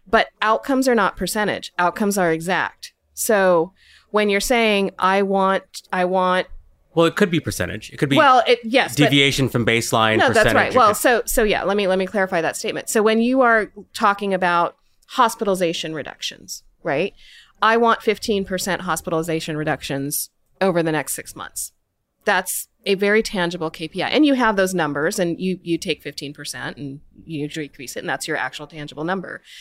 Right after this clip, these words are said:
Speaker 1: Same with E D visits, right? Same with optimal starts. Those three are the quality metrics that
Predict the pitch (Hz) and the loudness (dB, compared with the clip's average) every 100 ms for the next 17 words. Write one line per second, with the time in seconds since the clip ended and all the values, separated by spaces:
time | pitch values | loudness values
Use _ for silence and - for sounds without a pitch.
0 | - - - 220 208 202 190 - 180 247 | -20 -16 -2 0 2 0 -2 -4 -2 0
1 | 165 139 135 - 165 165 151 - 190 180 | 0 -2 -6 -6 -2 0 0 0 0 0
2 | 175 - 160 - 175 160 - 233 - - | -2 -4 -6 -6 -8 -6 -2 -2 -2 -8
3 | - - - - _ 196 220 247 - 220 | -12 -12 -20 -20 _ 2 4 2 0 0
4 | 226 202 - 170 170 - 220 220 175 147 | 2 2 0 -2 -2 0 2 2 0 -2
5 | - 160 - 180 156 156 | -6 -10 -8 -4 -2 -2